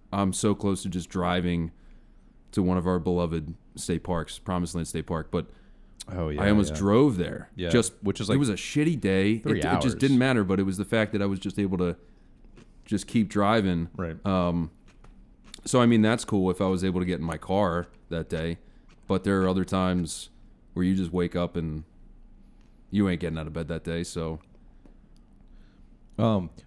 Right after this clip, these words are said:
Speaker 2: but as far as, like, suicide idea, I mean, like, the, the, the, the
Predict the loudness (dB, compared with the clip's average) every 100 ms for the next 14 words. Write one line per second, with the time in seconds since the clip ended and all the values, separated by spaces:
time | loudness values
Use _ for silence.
0 | 0 2 4 4 2 2 0 0 2 2
1 | 4 2 2 2 2 2 2 4 2 2
2 | 0 2 0 0 -2 -2 0 0 -4 0
3 | 4 4 0